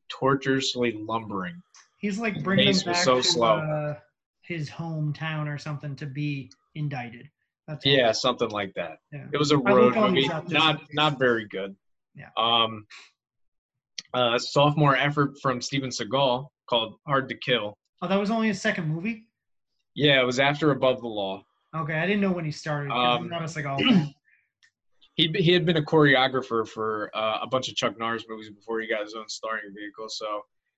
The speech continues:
Speaker 1: but this is his second movie as the lead. Um, the, the plot is pretty anemic. He, it's a revenge movie, but it's, it's very one-dimensional. Um,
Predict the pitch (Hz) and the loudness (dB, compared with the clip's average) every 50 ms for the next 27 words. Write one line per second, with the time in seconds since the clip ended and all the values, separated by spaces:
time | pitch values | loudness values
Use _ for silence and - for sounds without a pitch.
0 | _ _ - 127 123 - 156 151 147 165 156 139 143 147 143 - - - 147 139 | _ _ 0 0 2 4 4 4 4 4 2 2 4 2 2 2 2 2 2 2
1 | 131 - 135 123 127 - _ 131 127 127 127 123 123 120 120 - 110 113 117 110 | 2 0 -4 -4 -6 -10 _ -6 -4 -4 -2 0 0 0 0 0 0 -2 -4 -4
2 | 110 107 104 107 110 117 113 110 107 101 104 - _ _ _ _ _ _ _ - | -6 -10 -10 -6 -4 -2 -2 -2 -4 -6 -10 -16 _ _ _ _ _ _ _ -2
3 | 117 123 123 123 123 120 120 113 - _ _ _ _ _ _ _ _ _ _ _ | 2 4 4 4 4 2 0 -6 -14 _ _ _ _ _ _ _ _ _ _ _
4 | _ _ _ _ _ _ _ _ - - _ _ _ _ _ _ _ - 120 120 | _ _ _ _ _ _ _ _ -20 -20 _ _ _ _ _ _ _ -12 -10 -8
5 | 120 135 165 156 139 131 143 143 143 143 - - - 160 160 175 175 170 - - | -8 -8 -8 -10 -6 -2 -2 -2 -2 -2 -4 0 4 4 6 6 4 2 -2 -4
6 | 135 135 135 - - - 147 147 143 131 120 117 117 120 120 113 113 107 107 104 | -6 -6 -8 -8 -4 0 2 2 2 2 0 -2 -4 -4 -4 -2 -2 -4 -4 -6
7 | - - - _ _ _ _ _ _ _ - - 123 123 127 127 131 - - 131 | -10 -18 -20 _ _ _ _ _ _ _ -14 -8 -4 -2 -2 -2 -2 -4 -4 -6
8 | 127 123 131 131 127 120 120 131 143 147 147 143 120 123 120 120 117 113 113 113 | -4 -4 -2 -2 -2 -2 0 0 2 2 2 2 0 -2 -2 -2 -2 -2 -4 -6
9 | 113 110 110 - _ _ _ _ _ _ _ _ _ _ - 127 123 123 120 - | -6 -6 -8 -12 _ _ _ _ _ _ _ _ _ _ 0 2 2 2 2 0
10 | - - - - - - 127 123 123 - - 117 110 107 127 131 139 139 135 127 | -4 -10 -10 -12 -8 -8 -6 -6 -6 -8 -12 -12 -4 0 2 2 4 2 2 0
11 | 113 107 107 113 120 120 120 120 104 117 107 107 107 107 101 101 - 95 92 90 | -2 -4 -4 -2 -2 -2 -2 -2 -6 -8 -8 -8 -8 -8 -8 -10 -12 -12 -14 -16
12 | 90 - _ _ _ _ _ _ _ _ - 104 110 110 107 107 107 101 | -18 -20 _ _ _ _ _ _ _ _ -8 -6 -4 -4 -4 -4 -6 -10